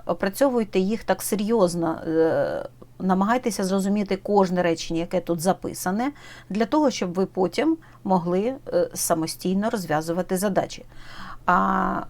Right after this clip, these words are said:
коли розв'язуєте задачі, повертайтеся до цих, які для вас розв'язали автори підручника. І, е, тоді у вас буде напрацьовуватись такі власні навички,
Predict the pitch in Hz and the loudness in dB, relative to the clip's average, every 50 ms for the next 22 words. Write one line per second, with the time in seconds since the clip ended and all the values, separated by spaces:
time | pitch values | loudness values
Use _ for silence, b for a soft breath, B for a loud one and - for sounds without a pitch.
0 | - - - - 202 196 190 190 208 196 196 233 294 381 330 294 240 - - 185 | -10 -6 0 0 2 4 4 4 2 2 4 6 6 6 6 4 0 0 0 -2
1 | 180 190 180 - 160 143 - - - 262 294 330 330 - - 226 214 196 - - | 0 0 -2 -2 -2 -2 -4 -4 -2 0 2 2 4 6 8 8 8 6 4 0
2 | 180 - - 180 185 190 196 190 - - 170 156 151 - 170 160 156 - 170 175 | -2 0 0 0 2 0 -2 -2 0 -2 -2 -2 -2 -2 -4 -2 -2 -2 -4 -2
3 | 180 180 170 214 240 240 - 190 175 165 175 180 160 165 175 175 180 180 180 - | -2 0 2 2 2 2 2 -2 -2 0 0 -2 0 2 2 2 4 2 2 4
4 | 196 170 170 165 - 165 160 165 - - 170 160 - 156 139 - - 151 147 - | 4 4 4 2 0 -2 -2 -2 -4 -4 -4 -2 -2 -4 -4 -6 -8 -10 -12 -12
5 | - - - B B B B B B B B B B - 208 226 254 277 269 - | -14 -16 -16 B B B B B B B B B B -4 -2 0 0 0 0 -2
6 | - 170 165 - - 127 143 87 98 - - - - - - - - - - 196 | -4 -4 -4 -6 -8 -10 -12 -12 -14 -16 -16 -16 -16 -16 -18 -20 -12 -6 -4 -4
7 | 180 160 208 226 240 254 240 190 160 - - - 170 170 196 202 196 - - - | -2 -2 0 2 2 2 2 2 -2 -6 -8 -6 -2 0 0 2 2 0 -4 -4
8 | - 262 - 196 190 190 208 226 240 233 - 247 247 - - 277 247 202 180 180 | -8 -6 -4 -4 -2 -2 0 0 0 2 2 2 2 4 6 6 6 6 6 2
9 | 170 - 170 165 - - 175 170 - - 170 156 143 123 - - 190 180 156 156 | 0 0 -2 -6 -4 -4 -6 -6 -4 -2 -2 -2 -2 -4 -4 0 2 2 2 2
10 | - - - 143 117 87 - 170 202 262 277 247 175 - - - - | 0 -4 -6 -6 -6 -4 -2 0 0 2 2 0 -2 -4 -8 -14 -18